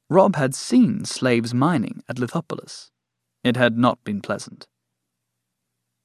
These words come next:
"Indentured servitude! You ungrateful daughter! You should be happy there's a city in the Confederate Athena willing to have us when the Enzus invade." "This is my home,"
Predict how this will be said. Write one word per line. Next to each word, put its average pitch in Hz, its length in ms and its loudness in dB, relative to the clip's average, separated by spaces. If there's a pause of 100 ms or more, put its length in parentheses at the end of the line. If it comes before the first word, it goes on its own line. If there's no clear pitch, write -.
(200)
"Indentured 269 680 4
servitude! 117 800 -2 (420)
You 302 160 -4
ungrateful 247 880 4 (160)
daughter! - 360 2 (360)
You 254 160 0
should - 320 -2
be 262 140 -2
happy 233 500 -2
there's 135 200 -2
a 156 40 -2
city - 380 0
in 202 160 4
the 160 100 2
Confederate 233 600 4
Athena - 520 2 (200)
willing 185 400 4
to 208 80 -2
have - 400 0
us - 300 -8 (380)
when 151 180 2
the 139 200 -2
Enzus 151 640 2
invade." 107 680 -4 (1080)
"This 220 220 2
is 170 180 2
my 175 260 2
home," - 460 0